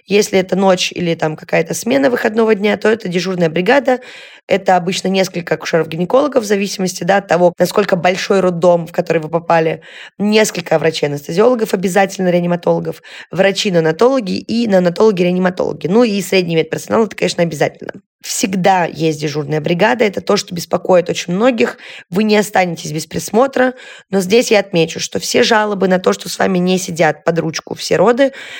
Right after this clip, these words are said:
они, конечно, обоснованы абсолютно, но при этом, при всём и не обоснованы в том числе, потому что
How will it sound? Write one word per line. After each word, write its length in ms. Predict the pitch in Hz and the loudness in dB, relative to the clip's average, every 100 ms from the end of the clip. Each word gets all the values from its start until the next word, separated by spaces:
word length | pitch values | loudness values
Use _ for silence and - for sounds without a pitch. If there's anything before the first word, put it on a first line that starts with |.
| - - | -14 -2
они, 320 | 180 185 202 | 0 0 0
конечно, 380 | 190 170 170 175 | 2 2 2 2
обоснованы 540 | 175 175 160 156 185 | 2 0 0 2 0
абсолютно, 540 | 196 214 214 233 247 247 - - - | -2 -2 -4 -2 -4 -4 -18 -20 -6
но 120 | 208 214 | 0 2
при 160 | 220 | 4
этом, 220 | 214 208 190 | 2 0 -2
при 100 | 190 | -2
всём 520 | - 240 262 254 - | 2 2 2 0 -2
и 120 | 220 | -2
не 140 | 208 196 | 2 2
обоснованы 580 | 175 180 208 208 185 170 | 2 0 2 2 2 0
в 60 | |
том 180 | - 180 | -2 -4
числе, 300 | - - 277 | -6 0 0
потому 360 | - 185 180 202 | 0 -2 0 -2
что 300 | - 180 | 0 -2